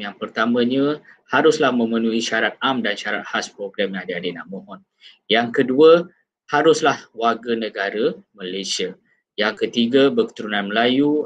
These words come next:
anak negeri Sabah, anak negeri Sarawak dan orang asli sahaja. Dan calon-calon tidak disabitkan dengan apa-apa jua kesalahan jenayah.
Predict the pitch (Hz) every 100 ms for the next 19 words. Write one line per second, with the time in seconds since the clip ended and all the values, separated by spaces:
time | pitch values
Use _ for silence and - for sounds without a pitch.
0 | 110 104 92 92 - 101 - 135 147 143
1 | 143 - 135 170 156 131 123 123 123 -
2 | 120 127 120 - 117 107 - 120 120 110
3 | - - 92 92 90 90 95 92 90 _
4 | _ _ _ - 120 202 196 151 151 151
5 | 147 165 160 147 131 117 101 113 120 120
6 | 120 - - 120 107 107 101 - 135 -
7 | - 113 113 120 113 107 120 139 104 -
8 | 98 98 - 131 202 _ - 95 90 -
9 | 90